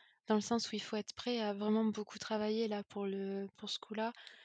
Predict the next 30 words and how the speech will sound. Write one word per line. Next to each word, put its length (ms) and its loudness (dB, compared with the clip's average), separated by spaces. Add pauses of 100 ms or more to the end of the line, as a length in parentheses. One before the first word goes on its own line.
(160)
Il 120 -4
faut 400 0
être 160 -2
capable 440 -2
de 500 -2
travailler 460 2
sur 200 -2
son 160 0
mémoire, 540 4
en 80 0
même 200 4
temps 180 2
travailler 440 0
sur 200 -6
ses 180 -6
cours, 400 -4 (400)
en 40 6
même 160 4
temps 200 4
travailler 420 0
sur 120 -2
son 200 4
alternance 600 2
alors 160 -2
qu'on 140 0
travaille, 500 -2
euh, 60 -4 (580)
euh, 160 2
en 160 2
full-time. 580 -2